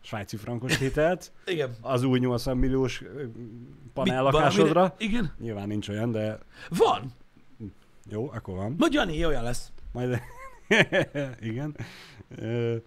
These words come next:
Speaker 1: Na most érted, az olyan ember most mennyire hálát adhat annak, aki lebeszélte róla?
Speaker 2: Hálát adhat érte, de nem is lett olyanja.
Speaker 1: Hát,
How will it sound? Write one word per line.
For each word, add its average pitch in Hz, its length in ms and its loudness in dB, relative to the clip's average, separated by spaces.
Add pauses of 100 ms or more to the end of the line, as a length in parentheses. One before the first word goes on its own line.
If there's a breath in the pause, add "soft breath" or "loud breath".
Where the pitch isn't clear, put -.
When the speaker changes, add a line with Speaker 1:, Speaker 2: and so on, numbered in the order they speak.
(680 soft breath)
Speaker 1:
Na 143 200 -2
most 151 200 4
érted, 113 340 -2
az 117 180 0
olyan 135 220 2
ember 135 220 2
most 135 180 -2
mennyire 104 280 -2
hálát 98 460 -6
adhat 104 280 -8
annak, 107 260 -6
aki 104 200 -6
lebeszélte 92 540 -8
róla? 95 320 -10
Speaker 2:
Hálát 262 360 0
adhat 135 240 -10
érte, 117 460 -6 (1200)
de 147 180 0
nem 180 160 0
is 190 140 -4
lett 110 240 -12
olyanja. 98 400 -12 (340)
Speaker 1:
Hát, 165 240 -12